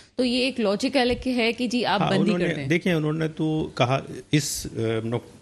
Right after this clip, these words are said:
Speaker 2: पॉइंट of view से उनका ये
Speaker 1: हम्म।
Speaker 2: था कि जब क्रूड ऑयल इंपोर्ट नहीं होगा, जब
Speaker 1: हम्म।
Speaker 2: हमारा जो ऑयल का बिल है वो एक्सेस कर जाएगा, हमारे पास डॉलर नहीं होंगे,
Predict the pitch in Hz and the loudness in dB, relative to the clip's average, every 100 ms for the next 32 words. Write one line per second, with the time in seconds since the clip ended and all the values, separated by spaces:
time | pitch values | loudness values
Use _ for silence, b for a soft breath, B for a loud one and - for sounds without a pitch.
0 | - 123 123 131 123 123 127 - 123 110 | -6 -2 0 0 0 -2 -4 -4 -4 0
1 | 113 113 120 175 104 113 - 120 123 - | 0 0 0 0 0 0 -2 -2 0 -2
2 | 123 113 113 110 110 104 120 113 117 120 | -4 -2 0 -2 -2 -2 -4 -2 -2 -2
3 | 113 107 110 117 120 - - 117 110 107 | -2 -4 -2 -2 -4 -8 -2 -2 0 -2
4 | 101 110 110 117 123 - 113 110 123 127 | -2 -2 -2 -4 -4 -2 0 0 0 0
5 | 101 107 127 123 107 107 113 113 110 - | 0 2 2 2 0 -2 -2 -2 -2 -4
6 | - 131 127 120 107 123 123 127 131 131 | -2 0 2 0 -2 -2 -2 -2 -4 -4
7 | 127 135 139 127 123 120 | -2 -2 -2 -4 -4 -4